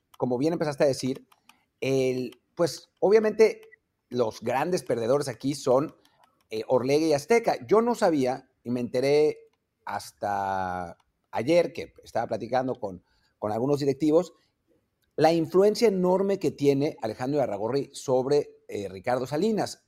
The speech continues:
No es solamente el hecho de que sean socios en algunos equipos, sino que Irarrágorri es esencialmente su gurú de fútbol. O sea, cuando se trata de hablar de fútbol, el consejo que recibe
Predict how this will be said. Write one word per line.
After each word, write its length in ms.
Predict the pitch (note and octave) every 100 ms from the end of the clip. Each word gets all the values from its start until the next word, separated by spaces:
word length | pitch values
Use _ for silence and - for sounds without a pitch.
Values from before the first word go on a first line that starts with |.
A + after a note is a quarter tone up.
| -
No 180 | C3+ G3
es 100 | G3+
solamente 800 | G#3+ G3+ F#3 E3+ D3+ - - _ _ _
el 160 | A2 A2+
hecho 180 | B2+ D3
de 100 | A#2+
que 80 |
sean 220 | G2+ B2 B2+
socios 480 | - C#3+ C#3 C3+
en 100 | G#2+
algunos 280 | F#2+ A#2+ C#3
equipos, 340 | C3+ C3+ D#3+ - _ _ -
sino 400 | - E3+ G#3 G#3
que 320 | F#3+ F#3+ -
Irarrágorri 540 | C#3 B2+ C3+ E3+ F#3
es 100 | F#3
esencialmente 600 | F3 D3+ B2+ D#3+ D#3+ D#3 D#3
su 160 | -
gurú 260 | A2+ A#2+ C3+
de 80 | C3+
fútbol. 440 | C#3+ F3 D#3+ - _ _ _ _ _ _ _ _ _ _
O 80 | A#2+
sea, 300 | D#3+ C#3+ - _
cuando 260 | - D3 C#3+
se 100 | D3+
trata 280 | F#3 F#3+ G#3+
de 60 |
hablar 180 | F3+ F3+
de 80 | F3+
fútbol, 440 | E3+ C#3+ D3 E3+ - _ _ _ -
el 360 | C#3 C3+ - -
consejo 640 | C#3+ C#3+ C3+ F#3 F#3 G3
que 180 | - D3+
recibe 720 | A2+ A#2 - E3 E3+ D#3+ D#3